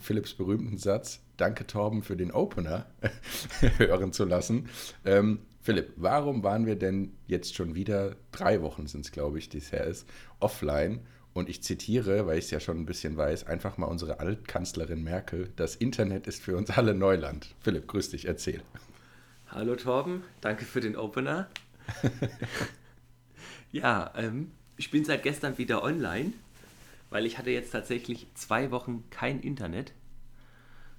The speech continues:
Speaker 1: Wie in der
Speaker 2: Ähm,
Speaker 1: Steinzeit.
Speaker 2: wie in der Steinzeit, also kein Internet ist, ka-, sagen wir, kein Festnetz-Internet zu Hause.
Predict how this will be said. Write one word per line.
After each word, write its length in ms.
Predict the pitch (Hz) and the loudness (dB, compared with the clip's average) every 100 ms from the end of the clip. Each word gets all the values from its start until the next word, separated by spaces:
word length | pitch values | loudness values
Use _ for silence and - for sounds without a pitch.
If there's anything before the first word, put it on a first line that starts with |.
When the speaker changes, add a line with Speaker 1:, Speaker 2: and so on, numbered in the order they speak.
| - | -10
Speaker 1:
Wie 120 | - 95 | -2 2
in 80 | |
der 80 | 90 | 2
Speaker 2:
Ähm, 40 | 80 | 2
Speaker 1:
Steinzeit. 680 | 85 90 87 - 65 65 - - - - - - - - - - - - - | 2 2 0 -4 -6 -8 -16 -20 -20 -20 -20 -20 -20 -20 -20 -20 -20 -20 -14
Speaker 2:
wie 280 | - 175 180 | 0 0 2
in 100 | 170 | 2
der 120 | 147 | 0
Steinzeit, 600 | 147 117 139 - 101 - - - | 2 2 2 0 -2 -2 -8 -10
also 160 | 120 101 | -6 -4
kein 200 | 92 95 | -2 0
Internet 420 | 117 117 107 104 | 0 -2 -4 -4
ist, 300 | 101 - - - - - - - | -8 -12 -16 -18 -20 -20 -20 -10
ka-, 140 | - | -6
sagen 200 | 92 101 | 0 0
wir, 80 | 107 | 0
kein 360 | 98 95 95 - | -4 -4 -6 -10
Festnetz-Internet 1120 | - 127 - - 87 - - 92 87 90 92 92 | -6 -6 -6 -8 -10 -10 -8 -8 -6 -4 -6 -6
zu 160 | 92 | -6
Hause. 360 | 87 104 120 | -4 -4 -4